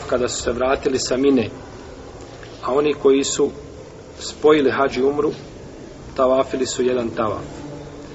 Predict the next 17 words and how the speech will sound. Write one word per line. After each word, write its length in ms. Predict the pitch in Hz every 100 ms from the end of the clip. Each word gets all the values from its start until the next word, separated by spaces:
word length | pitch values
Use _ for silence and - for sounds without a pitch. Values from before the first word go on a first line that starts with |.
| - - -
Pa 80 | 117
je 80 |
ovdje 480 | 123 156 151 160 156 - - -
Džabir 460 | 135 139 139 113 - - - - -
negirao, 600 | 131 120 127 143 147 156 - - -
a 180 | 117
Ajša 340 | 135 143 - 143
je 120 | 139
šta? 280 | - 156 120 - - - - - - - - - - 71 - - - - - - - - - 117 113 - - - - - - - - - - -
Šta 180 | -
je 100 | 143 127
Ajša 200 | 107 120
uradila? 360 | 107 101 98 - - - - - - - - - - - - - - - - - -
Potvrdila. 600 | 139 - 143 135 123 104 - - - - - -
Je 60 | 131
li 60 |
tako? 280 | 147 143 117